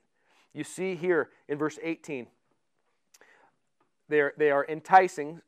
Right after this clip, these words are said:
they entice by sensual passions of the flesh those who are barely escaping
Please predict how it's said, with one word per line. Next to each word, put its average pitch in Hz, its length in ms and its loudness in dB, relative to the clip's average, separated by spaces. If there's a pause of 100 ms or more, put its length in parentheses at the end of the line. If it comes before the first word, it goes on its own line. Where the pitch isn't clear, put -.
(120)
they 147 220 0
entice 185 500 2
by 151 140 -6
sensual 175 360 -4
passions 170 420 -4
of 170 80 -10
the 175 80 -10
flesh 139 340 -6 (300)
those 180 420 4
who 202 120 -2
are 160 120 4
barely 185 720 -2
escaping 180 840 -4